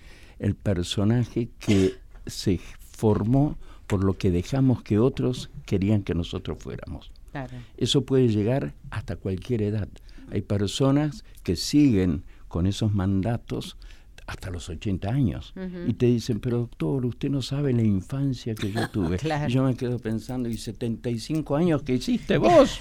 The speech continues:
Speaker 2: <laughs>
Speaker 1: ¿No? Y
Speaker 2: Claro.
Speaker 1: todavía pronto vas a estar de vuelta con tu mamá y todavía le
Speaker 2: Todavía
Speaker 1: echás la
Speaker 2: no.
Speaker 1: culpa a tu mamá.
Speaker 2: <laughs> Claro.
Speaker 1: Entonces, la habilidad está en generar,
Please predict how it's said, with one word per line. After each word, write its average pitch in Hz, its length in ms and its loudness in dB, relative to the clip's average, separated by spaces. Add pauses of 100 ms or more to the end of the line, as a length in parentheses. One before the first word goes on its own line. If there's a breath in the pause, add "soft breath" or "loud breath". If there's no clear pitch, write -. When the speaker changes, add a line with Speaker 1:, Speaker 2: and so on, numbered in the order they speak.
(140)
Speaker 2:
<laughs> - 160 -12
Speaker 1:
¿No? 160 140 8
Y - 20 10
Speaker 2:
Claro. - 160 10
Speaker 1:
todavía 147 460 12
pronto 147 400 10
vas 127 240 6
a 123 60 4
estar 131 240 2
de 123 80 6
vuelta 127 380 4
con 117 200 6
tu 120 120 4
mamá 131 340 8
y 107 60 8
todavía 139 400 6
le 151 100 6
Speaker 2:
Todavía 214 180 4
Speaker 1:
echás 240 100 10
la 233 120 8
Speaker 2:
no. 233 40 -2
Speaker 1:
culpa 240 280 6
a - 40 6
tu 135 140 0
mamá. 98 360 0
Speaker 2:
<laughs> - 40 -20 (380 loud breath)
Claro. - 120 6
Speaker 1:
Entonces, 135 640 4
la 101 200 4
habilidad 95 640 2 (220)
está 90 500 -4 (600 soft breath)
en 107 300 4 (240)
generar, 127 840 2